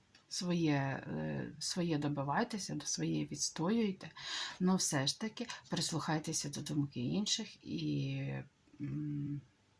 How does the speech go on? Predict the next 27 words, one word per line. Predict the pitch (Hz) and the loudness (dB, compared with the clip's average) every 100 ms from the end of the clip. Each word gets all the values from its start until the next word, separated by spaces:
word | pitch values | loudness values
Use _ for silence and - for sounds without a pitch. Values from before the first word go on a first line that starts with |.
| _ _ _ | _ _ _
будьте | 190 285 - 170 | 8 8 8 0
готові, | 143 139 - 247 269 170 151 | 4 2 4 6 6 4 2
будьте | 180 180 - 131 | -2 -4 -2 -2
відкриті | 131 - - 202 240 - 139 135 | -2 -6 0 0 0 0 -2 -2
до | 123 151 165 196 - - - - | 0 0 -2 -4 -10 -12 -12 -8
переговорів, | - 147 151 127 139 143 196 247 240 220 | 0 2 4 0 -2 2 6 6 4 -2
до, | 185 151 - _ | -2 -4 -6 _
е, | 131 139 135 - - - - - - | -2 0 -2 -4 -2 -2 -2 -8 -8
до | - 151 147 139 135 131 - - | 0 2 4 4 4 0 -4 -2
обговорення, | 156 147 139 131 139 170 240 226 185 151 | 0 2 2 2 4 6 6 8 6 6
да, | 147 160 180 190 - | 6 8 10 10 8
і | 175 | 2
будьте | 165 202 196 170 | 2 0 2 2
зацікавлені | 165 151 151 151 147 143 139 139 | 2 2 0 6 6 8 6 6
в | 127 | 4
тому, | - 190 240 240 208 | 0 6 8 8 6
щоб, | - - 165 143 135 | 2 -2 -4 -6 -8
е, | 135 131 123 | -6 -4 -4
знайти | 123 139 135 - 196 214 214 - - - - - - | 0 0 0 0 2 4 2 -2 -14 -12 -10 -12 -2
рішення, | 165 190 208 208 185 170 | 4 6 8 8 8 6
яке | 156 143 147 180 | 6 4 2 2
буде | 175 147 156 | 2 2 2
задовільняти | 147 139 131 131 127 139 175 190 165 | 2 0 0 0 6 8 8 6 2
одну | 156 123 170 247 | 0 2 8 10
і | 247 | 10
іншу | 156 165 180 - 170 | 10 8 6 2 -2
сторону. | - 151 127 127 120 | -4 -4 -4 -2 -4